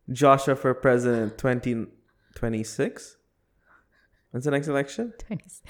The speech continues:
Speaker 2: no, twenty twenty-eight.
Speaker 1: Twenty twenty-eight.
Speaker 2: No, eight, six years, eight
Speaker 1: S-,
Speaker 2: years.
Speaker 1: six.
Speaker 2: Dude, yeah. <laughs>
Speaker 1: Twenty something, Jess. <laughs> I'm gonna put that as a thumbnail.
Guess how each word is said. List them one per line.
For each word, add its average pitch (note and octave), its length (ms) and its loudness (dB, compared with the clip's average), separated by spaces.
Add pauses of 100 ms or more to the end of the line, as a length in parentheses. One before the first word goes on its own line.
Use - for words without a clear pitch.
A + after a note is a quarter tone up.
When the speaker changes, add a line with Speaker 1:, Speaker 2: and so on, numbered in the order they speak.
(260)
Speaker 2:
no, C#4 420 4 (100)
twenty A3 280 -2
twenty-eight. A3 760 2
Speaker 1:
Twenty C3 240 2
twenty-eight. A#2 580 0 (680)
Speaker 2:
No, C#4+ 360 10
eight, - 360 6
six - 280 0
years, F#4+ 400 6
eight E4 160 4
Speaker 1:
S-, - 60 0
Speaker 2:
years. G3+ 380 4 (220)
Speaker 1:
six. - 540 -2 (160)
Speaker 2:
Dude, E4 440 8 (120)
yeah. C4+ 180 8
<laughs> - 1800 0
Speaker 1:
Twenty F#3 400 10
something, D3 680 6
Jess. C3 340 8
<laughs> A#3 120 2
I'm - 640 0
gonna D#3 140 10
put E3 120 8
that D#3 100 10
as C#3+ 60 6
a D3 60 8
thumbnail. C3+ 480 2